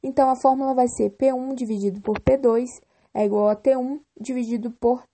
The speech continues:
T dois, ok? E o gráfico que há variação nessa transformação é o gráfico de pressão por temperatura.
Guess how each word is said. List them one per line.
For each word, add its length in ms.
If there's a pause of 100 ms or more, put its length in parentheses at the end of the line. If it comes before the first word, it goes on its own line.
(120)
T 140
dois, 340
ok? 420 (480)
E 100
o 60
gráfico 480 (140)
que 120
há 120
variação 840 (400)
nessa 840
transformação 920
é 80
o 60
gráfico 400
de 140
pressão 500
por 160
temperatura. 760